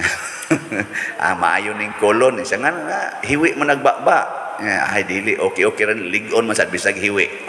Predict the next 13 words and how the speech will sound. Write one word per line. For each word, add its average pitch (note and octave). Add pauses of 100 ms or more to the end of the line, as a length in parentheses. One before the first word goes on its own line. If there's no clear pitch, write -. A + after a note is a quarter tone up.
O, D#2+
na. A2+ (320)
Ga-, -
at -
least -
ba, G#2+
makonsider? B2+ (1120)
Eh, D2
kani G2
pariah, A2
yang D2+
siya, -
ah, A2